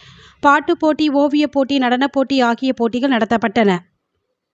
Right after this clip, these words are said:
இப்போட்டிகளில் வெற்றி பெற்ற மாணவர்களுக்கு விழாவில் பரிசுகள் வழங்கப்பட்டன.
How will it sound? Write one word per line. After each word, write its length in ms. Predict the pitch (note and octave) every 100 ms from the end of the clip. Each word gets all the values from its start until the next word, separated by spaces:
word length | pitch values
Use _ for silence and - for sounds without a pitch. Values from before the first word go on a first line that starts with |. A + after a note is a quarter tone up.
| _ _ _ _ _ _ _
இப்போட்டிகளில் 720 | C#4+ D4+ D4 D#4 E4 D#4 D4+ C4
வெற்றி 200 | C4 D4+
பெற்ற 200 | D4+ D4
மாணவர்களுக்கு 640 | B3+ B3 B3+ B3 B3 B3 C#4+
விழாவில் 440 | B3 C4 C4+ C#4
பரிசுகள் 420 | B3 C4 D4+ C#4+
வழங்கப்பட்டன. 600 | G#3+ A3 A3+ A#3 G#3 A3